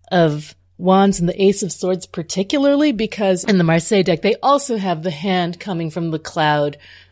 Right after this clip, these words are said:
uh, grasping the implement.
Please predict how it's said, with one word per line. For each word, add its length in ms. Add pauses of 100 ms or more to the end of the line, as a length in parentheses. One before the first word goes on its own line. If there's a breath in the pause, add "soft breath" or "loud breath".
uh, 400 (220)
grasping 680
the 320 (420)
implement. 580